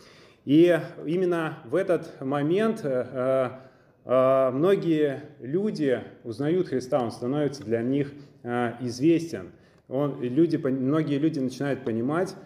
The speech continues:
что это не просто Иисус, но это и есть Христос.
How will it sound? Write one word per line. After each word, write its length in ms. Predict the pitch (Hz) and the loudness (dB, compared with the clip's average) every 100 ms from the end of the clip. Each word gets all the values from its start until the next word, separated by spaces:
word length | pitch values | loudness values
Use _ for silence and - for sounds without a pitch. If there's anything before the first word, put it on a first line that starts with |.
| - _ | -20 _
что 300 | - 143 143 | -4 2 4
это 300 | 127 135 135 | 4 2 0
не 140 | 117 | 0
просто 520 | 113 139 170 - 156 143 | 0 0 0 2 2 2
Иисус, 600 | 135 127 - 135 120 - | -4 -6 -4 -4 -4 -8
но 280 | - 117 120 | -8 -6 -4
это 240 | 120 127 117 | -4 -4 -4
и 120 | 107 | -4
есть 480 | 107 120 131 131 - - _ | -2 0 0 -2 -18 -20 _
Христос. 720 | - 127 123 - 107 87 | -2 0 0 2 2 2